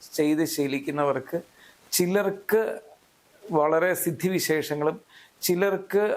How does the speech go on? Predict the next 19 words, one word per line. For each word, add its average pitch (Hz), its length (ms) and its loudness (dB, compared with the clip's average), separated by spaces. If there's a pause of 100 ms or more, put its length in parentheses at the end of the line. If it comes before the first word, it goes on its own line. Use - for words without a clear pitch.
(140)
അതിശക്തമായി 170 720 0 (120)
ലൈംഗിക 160 420 0 (140)
ഉണർവിലേക്ക് 160 640 0
പോകുന്നതുമായിട്ടാണ് 143 880 0
കണ്ടിട്ടുള്ളത്. 131 540 -4 (600)
അത് 156 140 0 (120)
ലൈംഗികമായ 180 840 0 (160)
ഉണർവ് 160 440 2 (160)
കൂടുതലായിട്ട് 156 840 0 (360)
ശാക്തേയ 160 500 2 (100)
പൂജ 151 200 -2 (180)
ചെയ്യുന്നവരിൽ, 147 600 0 (640)
ആ, - 20 4 (1300)
പ്രത്യേകിച്ച് 165 580 0 (680)
ലളിതാ 160 240 4 (100)
സഹസ്രനാമം 156 460 0
ജപിക്കുകയും 147 380 -4 (100)
ശാക്തേയ 147 400 0
മന്ത്രം 143 300 -2